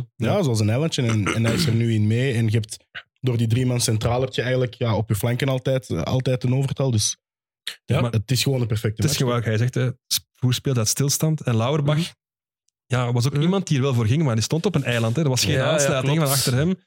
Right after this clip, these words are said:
Speaker 2: En, en, en als je nu ziet hoe Schoofs weer speelt,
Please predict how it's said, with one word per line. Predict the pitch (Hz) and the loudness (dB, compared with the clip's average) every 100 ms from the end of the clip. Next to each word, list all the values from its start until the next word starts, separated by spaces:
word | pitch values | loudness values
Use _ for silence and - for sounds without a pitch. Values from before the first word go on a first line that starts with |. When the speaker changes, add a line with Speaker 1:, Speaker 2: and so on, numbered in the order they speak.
| _ - - _ | _ -14 -14 _
Speaker 2:
En, | - 117 | -4 0
en, | 117 | 0
en | 104 110 107 110 | 0 0 0 -2
als | 123 | -4
je | 127 | 0
nu | 117 127 | 2 2
ziet | 135 | 2
hoe | 113 | 0
Schoofs | - 131 151 - - - _ | 0 0 0 0 0 -2 _
weer | - 113 | -2 0
speelt, | 131 - 147 160 156 - | 0 -2 -2 -2 -2 -6